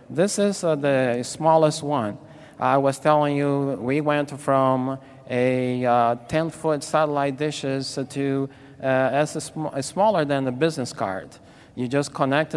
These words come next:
this little one to the internet, and you connect it to your T V set, and you can get a high definition quality. And, uh, not only that, uh, you put on your pocket, you can travel with it,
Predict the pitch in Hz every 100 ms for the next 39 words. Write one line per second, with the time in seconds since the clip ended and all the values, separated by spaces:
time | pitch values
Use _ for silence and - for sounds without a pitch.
0 | 139 151 147 143 147 156 147 151 156 151
1 | 151 147 135 135 127 147 151 151 151 190
2 | - - - - 120 120 120 - 127 143
3 | 143 135 139 127 120 - 143 156 151 165
4 | 175 - - - - 131 139 147 160 147
5 | 147 147 139 156 170 165 160 160 151 160
6 | - 135 - 196 214 135 113 107 92 -
7 | - - - - 127 127 131 151 160 170
8 | 151 160 208 185 147 135 131 165 160 151
9 | 143 139 185 175 170 156 139 117 113 -
10 | 143 156 160 165 160 165 160